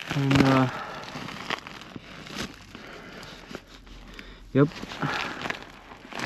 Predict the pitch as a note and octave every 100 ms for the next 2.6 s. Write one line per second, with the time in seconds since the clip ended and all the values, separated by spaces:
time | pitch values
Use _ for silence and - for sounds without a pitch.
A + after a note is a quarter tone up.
0 | - - - - - - - - - -
1 | - - - - - - - C3+ C3 B2
2 | C3 A#2+ C3 D3 C#3+